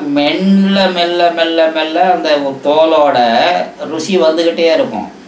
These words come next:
சில பேர் அந்த சதை மட்டும் எடுத்து சாப்பிட்டுட்டு அப்படி சீப்பிட்டு தூக்கி போட்டுருவாங்க. கிடையாது. இந்த பட்டையில இருக்கிறது தான் பட்டையை கிளப்பும் மனிதனுக்கு. அவ்வளோ வேகம் இருக்கு. அதனால அந்த பட்டை அடிக்கிறதை விட்டுட்டு, சாராயத்தை பட்டைன்னு சொல்லுவாங்க, அந்த பட்டை அடிக்கிறதை விட்டுட்டு இந்த பட்டையை மெண்டு மெண்டு நல்லா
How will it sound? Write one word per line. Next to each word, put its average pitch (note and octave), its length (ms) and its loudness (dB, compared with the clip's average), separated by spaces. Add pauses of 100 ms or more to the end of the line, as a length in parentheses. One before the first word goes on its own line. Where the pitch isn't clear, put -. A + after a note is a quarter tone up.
(320)
சில C3 240 -4
பேர் D#3+ 160 -2
அந்த D3 320 -2
சதை C#3 280 -2
மட்டும் D3 220 -4
எடுத்து C#3 320 -4
சாப்பிட்டுட்டு C3+ 440 -2
அப்படி B2+ 240 -4
சீப்பிட்டு B2+ 280 -10
தூக்கி A#2+ 380 -8
போட்டுருவாங்க. G#2+ 520 -6
கிடையாது. G#2 360 -8 (440)
இந்த A2 200 -10 (480)
பட்டையில D#3 880 -4
இருக்கிறது C3+ 500 -2
தான் C3 220 -4
பட்டையை A#2+ 360 -6
கிளப்பும் G#2 400 -6
மனிதனுக்கு. G2+ 800 -10 (400)
அவ்வளோ D3 560 0
வேகம் C#3 400 0
இருக்கு. G2+ 360 -6 (500)
அதனால C#3+ 520 0
அந்த C3+ 340 0
பட்டை C3 480 -2
அடிக்கிறதை C#3+ 460 0
விட்டுட்டு, B2 400 -2
சாராயத்தை C3+ 540 -2
பட்டைன்னு B2+ 400 -4
சொல்லுவாங்க, A2+ 440 -4
அந்த A#2 220 -6
பட்டை D3 340 -4
அடிக்கிறதை C3 440 -2
விட்டுட்டு B2+ 400 -4
இந்த A#2+ 200 -4
பட்டையை A#2+ 460 -4
மெண்டு A#2 260 -6
மெண்டு A#2+ 320 -6
நல்லா A#2 280 -4